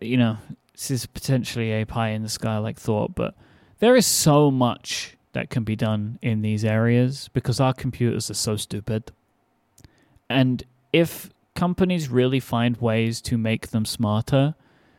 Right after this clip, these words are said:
like, if that is a, if that is an actual future that companies like Apple can move to, like, that really does seem like an interesting thing.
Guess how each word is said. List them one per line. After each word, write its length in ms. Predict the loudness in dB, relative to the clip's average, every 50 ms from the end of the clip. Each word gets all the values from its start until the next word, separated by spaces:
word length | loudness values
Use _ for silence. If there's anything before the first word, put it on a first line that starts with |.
| _ _ _ _ _ _ _ -6
like, 140 | -6 -6 -6 -6
if 200 | -6 -6 -2 2
that 240 | 2 2 2 2 0
is 120 | 0 2
a, 80 | 2 0 0 _ -6 -2
if 120 | -2 0 2
that 240 | 4 2 2 2 0 2
is 240 | 4 4 4 4 4
an 100 | 2 2
actual 460 | 2 2 0 0 0 0 0 0 0
future 640 | 0 -2 -2 -2 -2 0 4 4 4 6 4 2 -2 _ -20 _ _ _ -6
that 180 | -4 -4 -4
companies 480 | -2 -2 -2 0 0 0 0 0 2 2
like 160 | 0 0 0
Apple 320 | -2 -6 -6 -4 -6 -8
can 160 | -6 -6 -6 -4
move 360 | -2 -2 -2 -4 -4 -8 -8
to, 360 | -2 0 2 4 2 2 0 -4 _ _ -20 _ _ _ -6
like, 140 | -4 0
that 220 | 2 2 2 2 2
really 280 | 2 2 4 4 4
does 200 | 2 2 0 0
seem 300 | 0 -2 -2 -2 -2 -2
like 200 | -2 -4 -4 -6
an 100 | -6 -6
interesting 640 | -6 -6 -6 -6 -6 -6 -6 -6 -6 -6 -6 -6 -8 -10
thing. 460 | -6 -2 -2 -2 -2 -2 -8 -10